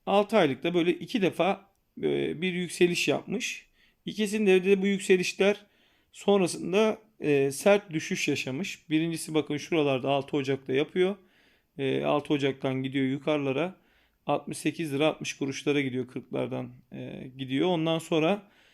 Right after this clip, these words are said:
aşağı düşüp bayağı bir zaman, e, kırk sekiz elli elli bir, kırk sekiz elli elli bir aralığında hisse senedi gidiyor.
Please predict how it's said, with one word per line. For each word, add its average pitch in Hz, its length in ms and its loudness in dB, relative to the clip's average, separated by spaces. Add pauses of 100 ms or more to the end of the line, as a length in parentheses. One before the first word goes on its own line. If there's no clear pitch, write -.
(260)
aşağı 156 440 2
düşüp 196 380 -4
bayağı 208 360 2
bir 160 40 -2
zaman, 170 480 0 (500)
e, 139 280 -2
kırk 220 180 -4
sekiz 160 360 0
elli 160 280 6
elli 156 280 2
bir, 127 120 -4
kırk 165 180 -2
sekiz 143 300 -4
elli 147 240 2
elli 151 220 2
bir 147 100 0
aralığında 131 600 -4 (560)
hisse 220 160 -2
senedi 180 380 2
gidiyor. 139 360 0